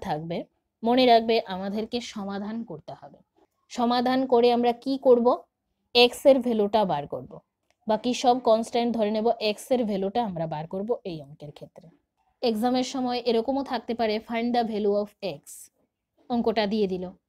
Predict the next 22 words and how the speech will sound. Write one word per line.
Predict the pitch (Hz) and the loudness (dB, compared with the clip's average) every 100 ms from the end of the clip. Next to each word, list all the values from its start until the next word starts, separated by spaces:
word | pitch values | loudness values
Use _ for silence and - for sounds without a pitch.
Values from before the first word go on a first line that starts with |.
| _ - | _ -2
সেই | 262 240 | 0 0
ক্ষেত্রে | 269 269 269 - _ 226 | -2 -2 -4 -6 _ -8
এক্স | 226 262 | -4 -2
এর | 240 | 0
ভ্যালুটা | 233 214 226 220 | -2 -4 -2 -2
বার | 202 | -2
করতে | 220 226 254 | -4 -6 -6
হবে | 294 277 | -6 -6
ঠিক | 311 269 | -4 -4
একই | 208 247 175 | -2 -2 -4
রকমভাবে। | 156 143 139 180 - _ _ _ 233 | -6 -14 -16 -18 -20 _ _ _ -2
Ultimately | 247 302 302 320 311 233 | 0 0 -2 -2 -4 0
যাই | 214 247 294 | 0 0 -4
থাকুক | 247 254 240 | -4 -6 -6
না | 233 214 | -6 -6
কেন, | 190 233 - | -8 -12 -8
ফর্মুলা | 220 202 220 262 277 190 | -6 -4 -2 2 2 0
অ্যাপ্লাই | 190 202 208 208 | -6 -4 -2 -2
করে | 202 254 - 175 | -4 -4 -6 -14
আমাদের | 175 180 254 _ _ _ _ - | -10 -8 -8 _ _ _ _ -6
অঙ্কটাকে | 240 254 269 277 302 302 | -4 -2 -4 -6 -8 -6
সলভ | 190 196 | -4 -4